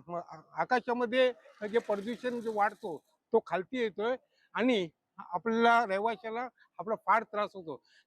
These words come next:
हा त्रास नेहमी आपलं सप्टेंबर ते फेब्रुवारी महिन्याच्या पिरियडमध्ये जास्त असतो. पण हे सगळं होत असताना आपल्याला मंडळाकडे कुठली योजना नाही, आपलं ते कंट्रोल कसा करायचा? आता आम्ही तक्रार केल्याच्या नंतर गाडी येतो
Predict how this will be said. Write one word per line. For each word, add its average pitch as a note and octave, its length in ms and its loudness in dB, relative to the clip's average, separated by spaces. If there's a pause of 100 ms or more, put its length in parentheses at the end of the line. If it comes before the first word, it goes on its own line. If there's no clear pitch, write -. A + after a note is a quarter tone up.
हा A3+ 240 4
त्रास C4+ 360 0
नेहमी A#3+ 320 0 (320)
आपलं G#3 140 -6
सप्टेंबर C#4+ 760 2
ते D4 220 -6
फेब्रुवारी C4 540 -4
महिन्याच्या B3 520 -2
पिरियडमध्ये A#3 560 -6
जास्त C4+ 340 -4
असतो. E3+ 320 -14 (400)
पण C4+ 120 10
हे A#3 280 0
सगळं C4 160 0
होत A3 280 0
असताना C4 460 2 (300)
आपल्याला C4+ 220 2
मंडळाकडे C4 600 0
कुठली C4 300 -8
योजना C4 340 -2
नाही, B3+ 220 -4 (240)
आपलं B3 200 -2
ते C4+ 140 -2
कंट्रोल B3+ 320 0
कसा B3 280 -2
करायचा? A3 420 2 (320)
आता G#3 600 2
आम्ही B3 200 0
तक्रार C4+ 320 2
केल्याच्या B3+ 420 -2
नंतर C4 180 0
गाडी A#3+ 360 2
येतो B3+ 440 2